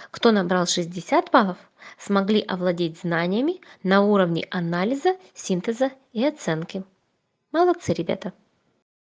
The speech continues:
На стадии рефлексии я предлагаю вам метод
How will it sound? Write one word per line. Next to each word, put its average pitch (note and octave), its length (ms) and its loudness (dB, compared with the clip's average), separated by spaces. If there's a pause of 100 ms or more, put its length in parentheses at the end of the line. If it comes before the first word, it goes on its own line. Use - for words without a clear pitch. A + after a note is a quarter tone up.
(400)
На G3 140 -4
стадии A#3 380 -2
рефлексии A#3 920 -2 (300)
я G3+ 160 0
предлагаю G#3+ 580 -2
вам G3+ 240 0
метод E4+ 380 -4